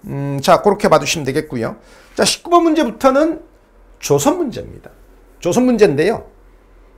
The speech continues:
음, 뭐 십구 번은 요건 어떻습니까? 조선의 세 번째 임금인 태종을 고르라는 소리죠. 뭐 쉽게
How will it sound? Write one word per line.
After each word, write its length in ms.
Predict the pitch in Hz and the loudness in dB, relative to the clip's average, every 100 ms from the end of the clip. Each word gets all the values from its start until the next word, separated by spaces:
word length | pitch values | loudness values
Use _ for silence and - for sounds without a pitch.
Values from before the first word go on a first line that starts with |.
| _ | _
음, 480 | 208 180 180 175 170 | -8 -4 -2 -2 0
뭐 80 | 185 | 2
십구 260 | - - 262 | 2 0 6
번은 320 | 254 247 214 | 8 10 8
요건 340 | 175 208 170 | 8 8 6
어떻습니까? 640 | 151 139 143 123 98 - - - _ - - - | 2 0 -2 -4 -10 -12 -16 -20 _ -20 -20 -10
조선의 340 | - 180 214 | -6 -2 -2
세 200 | - 202 | 0 2
번째 260 | 202 233 226 | 4 4 2
임금인 500 | 190 170 185 247 - - _ - - | 0 -2 -4 -6 -10 -20 _ -20 -12
태종을 640 | - 214 208 240 269 285 - | -6 -4 0 2 2 0 -4
고르라는 400 | 151 139 143 175 | -2 0 0 -4
소리죠. 400 | 233 - - - _ _ _ _ - _ _ | -8 -10 -16 -20 _ _ _ _ -20 _ _
뭐 120 | - - | -14 -6
쉽게 640 | - - - 214 208 | -4 -6 0 0 0